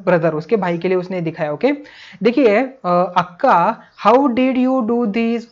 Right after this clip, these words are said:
आपने कैसे किया? जरा जल्दी से बताओ। देखिए, We can multiply sixty-five with thirty-one in two steps। We know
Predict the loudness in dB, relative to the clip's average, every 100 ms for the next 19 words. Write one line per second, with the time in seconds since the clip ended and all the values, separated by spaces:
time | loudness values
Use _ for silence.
0 | -4 -4 -2 -2 -2 0 -2 2 2 2
1 | 0 -2 -2 -4 -4 -2 -2 -2 0 0
2 | -2 -12 -12 -6 -2 0 0 0 -2 -2
3 | -2 0 -2 -2 -4 0 0 0 -4 -6
4 | -6 -4 -2 0 -2 -4 -4 -4 -2 -4
5 | -2 -4 -4 -4 -4 -4 0 0 -2 -4
6 | -2 -2 -4 _ _ _ -16 -4 -2 2
7 | 2 2 2 0